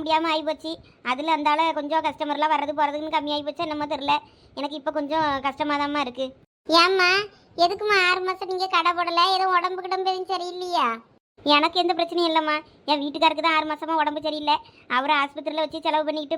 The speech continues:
Speaker 1: பார்த்துக்கிட்டு இருந்தேனா, அதுல கொஞ்சம் செலவும் ஆயிப்போச்சு. கையிலயும் காசு இல்லாம கடன் கடனும் ஆயிப்போச்சு. அதான் இங்கன கடையை போட்டு முன்னாடி போட்டிருந்தேன், அதே இடத்துல மறுபடியும் வியாபாரத்தை போட்டேன், ஒண்ணும் பெருசா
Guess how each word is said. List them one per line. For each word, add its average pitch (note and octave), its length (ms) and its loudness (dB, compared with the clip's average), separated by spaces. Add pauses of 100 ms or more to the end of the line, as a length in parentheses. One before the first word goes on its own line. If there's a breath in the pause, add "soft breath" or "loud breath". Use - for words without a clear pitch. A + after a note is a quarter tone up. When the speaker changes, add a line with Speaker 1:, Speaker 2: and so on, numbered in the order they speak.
Speaker 1:
பார்த்துக்கிட்டு D4+ 380 -4
இருந்தேனா, D#4 300 -2 (420 soft breath)
அதுல C#4 360 -2
கொஞ்சம் D4+ 240 -4
செலவும் C#4+ 300 2
ஆயிப்போச்சு. D4 400 -6 (300 loud breath)
கையிலயும் C#4+ 300 0
காசு C#4 200 0
இல்லாம D4 280 0
கடன் D4 240 0
கடனும் D4 280 -4
ஆயிப்போச்சு. D4 360 -6 (380 soft breath)
அதான் C#4 180 0
இங்கன D4 240 -4
கடையை C#4+ 280 0
போட்டு C#4+ 180 -2 (160)
முன்னாடி C#4+ 280 -2
போட்டிருந்தேன், C#4+ 440 -2 (280 soft breath)
அதே C4+ 180 -2
இடத்துல D4 260 -6
மறுபடியும் D4 260 0
வியாபாரத்தை D4 320 0
போட்டேன், C#4+ 300 -4
ஒண்ணும் D4 180 -6
பெருசா D4+ 220 -4